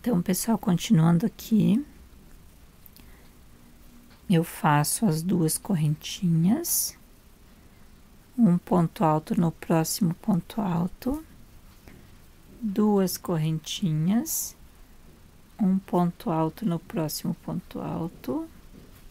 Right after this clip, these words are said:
duas correntinhas, um ponto alto no próximo ponto alto, duas correntinhas, um ponto alto no primeiro ponto alto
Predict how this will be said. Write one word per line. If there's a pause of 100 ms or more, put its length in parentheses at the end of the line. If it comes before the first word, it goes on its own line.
(800)
duas
correntinhas, (840)
um
ponto
alto
no
próximo
ponto
alto, (880)
duas
correntinhas, (180)
um
ponto
alto
no
primeiro
ponto
alto